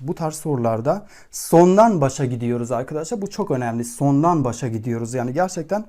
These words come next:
biraz gıcık bir soru. İlk başta kaç tane kadın var bilmiyoruz. İlk başta kaç tane kadın var bilmiyoruz. Kaç tane erkek var onu da bilmiyoruz. Bakın sırayla okuyalım. Bu bekleme salonundan birkaç tane kadın çıkıyor.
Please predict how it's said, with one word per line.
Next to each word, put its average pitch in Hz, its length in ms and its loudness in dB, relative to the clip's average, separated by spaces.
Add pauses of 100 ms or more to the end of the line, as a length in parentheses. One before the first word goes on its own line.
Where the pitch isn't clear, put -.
biraz 156 360 4
gıcık 143 340 2
bir 131 60 0
soru. 143 400 2 (380)
İlk 240 220 0
başta 233 280 2
kaç 240 220 -4
tane 196 180 0
kadın 143 380 2
var 156 320 4
bilmiyoruz. 135 840 2
İlk 160 200 -8
başta 160 320 0
kaç 165 220 -4
tane 147 180 -2
kadın 147 300 -2
var 143 180 0
bilmiyoruz. 120 400 0
Kaç 180 220 -2
tane 180 140 -4
erkek 156 420 -2
var 170 320 -2
onu 156 240 2
da 135 140 2
bilmiyoruz. 117 560 -4 (320)
Bakın 175 160 -4
sırayla 214 480 0
okuyalım. 151 480 0 (300)
Bu 220 120 0
bekleme 233 320 0
salonundan 147 520 0
birkaç 185 360 -6
tane 175 180 -6
kadın 170 300 -4
çıkıyor. 233 600 -6